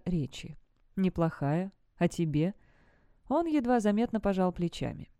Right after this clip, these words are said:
«Довольно приличные, но следующая намного лучше. Фурии. Слышала про них?»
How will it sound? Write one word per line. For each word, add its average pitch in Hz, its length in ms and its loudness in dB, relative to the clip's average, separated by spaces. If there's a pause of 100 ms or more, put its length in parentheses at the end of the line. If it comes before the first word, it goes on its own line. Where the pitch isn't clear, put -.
(360)
«Довольно 202 480 2
приличные, 233 640 -2 (380)
но 247 140 2
следующая 302 520 2
намного 165 360 2
лучше. 147 500 -2 (300)
Фурии. 196 680 2
Слышала 330 500 0
про 139 200 0
них?» 120 320 -10